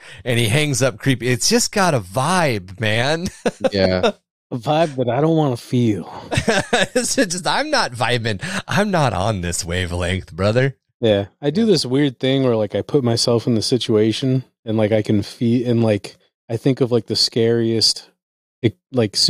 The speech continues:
Speaker 3: situation.
Speaker 1: that could
Speaker 3: Like,
Speaker 1: happen.
Speaker 3: yeah. So, like, uh, just a few seconds ago, I'm like, "All right, well, if I were there," like, usually I'm like, "I don't give a fuck. I'll walk through, you know, I'll walk through anything. I don't care." But I,
Speaker 1: Right.
Speaker 3: I picture myself sitting in the middle of a dark forest with dolls hanging everywhere.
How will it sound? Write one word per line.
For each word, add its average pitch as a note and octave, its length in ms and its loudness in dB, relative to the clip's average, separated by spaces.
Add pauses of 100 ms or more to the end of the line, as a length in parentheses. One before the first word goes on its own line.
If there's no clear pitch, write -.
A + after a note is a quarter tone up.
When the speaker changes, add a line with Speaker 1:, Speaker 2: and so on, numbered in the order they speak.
Speaker 3:
situation. G2 200 2
Speaker 1:
that A2 260 2
could A#2 80 4
Speaker 3:
Like, A#2+ 100 4
Speaker 1:
happen. G#2 380 -2 (140)
Speaker 3:
yeah. C3+ 360 2
So, C#3 200 -2
like, C3 280 2 (400)
uh, C3 200 0
just C3+ 320 0
a B2+ 80 2
few E3 200 -2
seconds C3+ 440 2
ago, B2 160 2
I'm A#2+ 140 0
like, A#2+ 200 -2
"All F#3+ 100 2
right, A2+ 220 2
well, C3+ 420 0
if C3+ 160 -6
I F3 120 2
were F#3 160 2
there," A#2 360 0 (880)
like, A#2 260 -2
usually G3+ 360 2
I'm C#3 140 2
like, G#2 160 -4
"I D3 100 2
don't B2 120 0
give G2 120 -2
a F#2 60 -2
fuck. B2 300 -2
I'll C3 120 2
walk A2+ 300 0
through, A#2 340 2
you B2+ 160 -2
know, A2 140 2
I'll C3 120 0
walk A#2 260 2
through C3+ 180 0
anything. A2+ 400 -2
I C3 80 0
don't A2+ 140 0
care." A2+ 280 0 (540)
But C3 80 -2
I, C3 60 4
Speaker 1:
Right. D3 160 4
Speaker 3:
I C3+ 40 0
picture - 380 -4
myself C#3 400 2
sitting C#3 320 2
in A#2+ 80 0
the A2+ 60 -2
middle B2+ 280 2
of A#2 80 0
a A2 80 0
dark B2 400 0
forest A#2 640 0
with G#2+ 180 -2
dolls A#2+ 360 2
hanging G#2+ 240 0
everywhere. G2+ 540 0